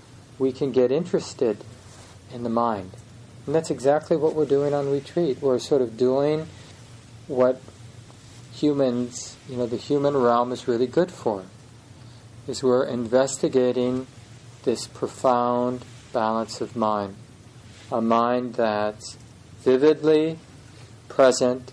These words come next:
interested, alert, connecting.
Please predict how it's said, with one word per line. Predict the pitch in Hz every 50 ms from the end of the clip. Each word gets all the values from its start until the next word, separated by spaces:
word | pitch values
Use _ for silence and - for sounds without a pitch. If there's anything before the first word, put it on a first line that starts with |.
| - - -
interested, | 127 127 123 - - 139 - - - - 131 123 123 127 - - - -
alert, | 120 117 113 120 123 123 123 123 127 127 - - - - - - - - - -
connecting. | - - 127 117 117 117 117 117 117 - - 131 120 117 117 117 117 117 117